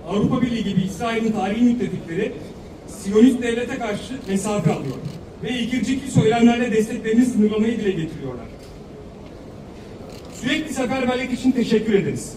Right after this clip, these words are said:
Sizlerle ve dünyanın farklı yerlerinde düzenlenen kitlesel seferberliklerle birlikte işçi sınıfını ve dünya halklarını her, her hükümetten İsrail'le tüm ilişkilerin kesilmesini ve filoya yönelik tüm güvenlik koşullarının ikiyüzlü söylemlerle değil,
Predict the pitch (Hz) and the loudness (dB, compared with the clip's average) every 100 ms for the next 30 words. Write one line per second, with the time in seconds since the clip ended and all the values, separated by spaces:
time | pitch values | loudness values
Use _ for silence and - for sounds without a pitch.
0 | - - 208 190 233 277 262 247 233 226 | -14 -10 -4 2 4 4 0 4 8 8
1 | 240 214 214 214 240 233 220 226 233 196 | 6 2 -2 0 2 4 4 4 4 4
2 | 202 160 139 - 202 202 254 247 220 214 | 2 4 0 -2 0 2 2 -2 -2 -2
3 | 202 208 220 233 240 226 196 156 160 208 | 0 0 -2 2 4 4 2 0 -2 -4
4 | - - - - 196 185 294 262 226 - | -4 -12 -14 -10 -6 -2 0 4 4 4
5 | 156 - 180 214 220 220 240 254 240 - | 2 0 0 0 6 8 8 8 6 2
6 | 175 185 214 - - - - 233 262 - | -2 -2 -2 -6 -16 -18 -8 -4 -4 -6
7 | 226 254 277 - 220 214 254 240 - 247 | -2 0 0 -2 0 0 2 0 0 0
8 | 247 233 - 247 240 - 208 214 247 - | 0 0 -2 0 0 -4 -2 0 0 0
9 | 190 - 214 208 214 190 - - - 214 | -2 0 0 0 0 -2 -2 -10 -8 -4
10 | 254 240 247 277 277 269 226 175 - 262 | -4 -4 2 2 4 2 2 0 -6 -2
11 | 269 - 220 226 262 - - - - - | 0 2 0 0 0 -4 -12 -14 -16 -8
12 | 220 - 214 196 175 208 226 - - - | -6 -6 -2 2 2 2 -2 -12 -14 -16
13 | - - 262 269 277 - 240 220 233 240 | -14 -12 -4 -2 -2 -4 -2 0 2 2
14 | 240 240 226 240 | 2 0 0 0